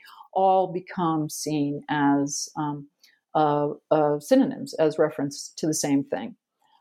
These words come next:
Um, and so it's that narrowing of public discourse that, that I'm concerned about. Um, and, you know, this comes from a couple of different places. One is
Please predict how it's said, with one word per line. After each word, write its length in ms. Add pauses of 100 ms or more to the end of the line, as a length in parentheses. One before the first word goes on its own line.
(120)
Um, 260
and 140
so 140
it's 140
that 240
narrowing 1160
of 180
public 360
discourse 500
that, 400
that 400
I'm 180
concerned 540
about. 300 (540)
Um, 360
and, 260
you 80
know, 120
this 160
comes 280
from 140
a 100
couple 400
of 80
different 320
places. 560 (160)
One 460
is 360